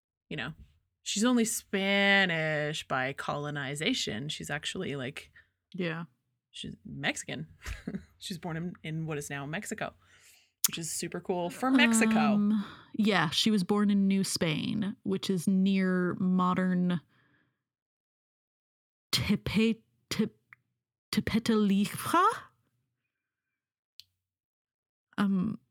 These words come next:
Speaker 2: I don't, I don't, I'm,
Speaker 1: Is that one
Speaker 2: it
Speaker 1: of those
Speaker 2: is
Speaker 1: fun Aztec spellings?
Speaker 2: I think so. It's got an
Speaker 1: Can you
Speaker 2: X in there.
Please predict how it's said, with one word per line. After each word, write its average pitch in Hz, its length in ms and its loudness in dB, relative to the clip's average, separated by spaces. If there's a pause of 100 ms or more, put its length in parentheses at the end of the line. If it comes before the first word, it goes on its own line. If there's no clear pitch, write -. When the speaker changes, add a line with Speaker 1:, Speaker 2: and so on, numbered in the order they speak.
(120)
Speaker 2:
I 202 160 0
don't, 185 260 -2 (640)
I 202 60 2
don't, 190 480 0
I'm, 196 300 0
Speaker 1:
Is 170 80 -8
that 160 180 -4
one 208 100 2
Speaker 2:
it - 20 4
Speaker 1:
of 196 60 4
those 190 140 2
Speaker 2:
is - 40 -8
Speaker 1:
fun 165 320 -6
Aztec 165 460 -4
spellings? 185 600 -6 (160)
Speaker 2:
I 202 80 6
think 190 360 0
so. 175 260 0
It's 170 120 -4
got 190 140 0
an 196 100 2
Speaker 1:
Can - 120 4
you 156 60 2
Speaker 2:
X - 140 -4
in 170 120 0
there. 160 320 0